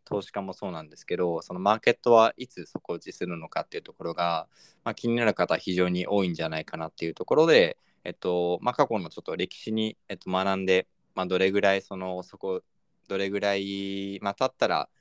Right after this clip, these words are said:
どれぐらい下落したら底打ちするのかっていうのをちょっと紐解いてみたいなっていう目的で、今回の調査と、えっと、記事にしたっていう背景になっております。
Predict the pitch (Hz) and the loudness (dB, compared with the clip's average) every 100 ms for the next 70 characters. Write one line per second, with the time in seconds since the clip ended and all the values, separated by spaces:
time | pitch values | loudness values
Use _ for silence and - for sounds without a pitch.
0 | - 92 92 92 90 90 92 95 104 - | -4 0 2 2 0 0 -2 -2 -4 0
1 | 160 95 98 - 90 - - 90 82 80 | 2 0 -2 -8 -8 -8 -8 -6 -6 -8
2 | 82 - - 90 113 147 135 82 - 110 | -8 -6 -4 -2 2 6 6 4 -2 -2
3 | 82 - _ _ _ 95 92 92 90 80 | 0 -2 _ _ _ -2 0 2 0 -2
4 | 80 73 69 65 - 90 90 - - - | -6 -6 -6 -8 -4 -2 -2 -4 -4 4
5 | 151 147 110 92 82 73 64 - 92 80 | 6 6 4 2 0 0 -6 -4 -2 -2
6 | - 67 - _ _ _ _ - 151 147 | -2 -4 -6 _ _ _ _ 4 6 6
7 | - 92 90 82 80 78 92 78 76 76 | 2 -6 -4 -2 -2 -4 -6 -6 -14 -12
8 | - - - - - 82 - 87 113 110 | -8 -8 -8 -10 -6 -6 -4 -2 0 -2
9 | 82 76 - - - - - - - - | -4 -6 -6 -6 -6 -8 -6 -10 -12 -20